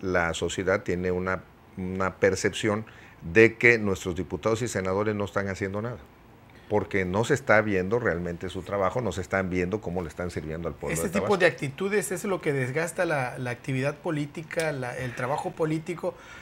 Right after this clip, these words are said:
Speaker 2: ¿Pero por qué? ¿Es por el desinterés o porque ya no tienen aspiración a otros cargos?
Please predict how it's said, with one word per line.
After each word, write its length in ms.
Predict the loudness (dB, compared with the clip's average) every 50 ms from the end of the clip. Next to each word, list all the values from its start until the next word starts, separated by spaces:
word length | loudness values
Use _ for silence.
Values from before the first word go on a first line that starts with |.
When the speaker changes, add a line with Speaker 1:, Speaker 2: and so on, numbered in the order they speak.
| -18 -20 -20 -20 0 4
Speaker 2:
¿Pero 180 | 6 6 6 6
por 160 | 6 4 2
qué? 160 | 4 4 4
¿Es 120 | 4 4 4
por 200 | 6 6 6 8
el 80 | 8
desinterés 720 | 8 6 6 6 4 0 0 2 4 4 4 6 6 6
o 100 | 4 4
porque 380 | 4 2 2 2 2 2 2 6
ya 160 | 6 6 6
no 160 | 6 4 0
tienen 420 | 2 2 2 2 4 2 2 4 2
aspiración 640 | 2 2 0 0 2 2 2 2 2 0 0 0
a 80 | 2 2
otros 420 | 2 2 0 -2 -4 -4 -6 -6 -2
cargos? 380 | 0 2 2 4 2 0 -2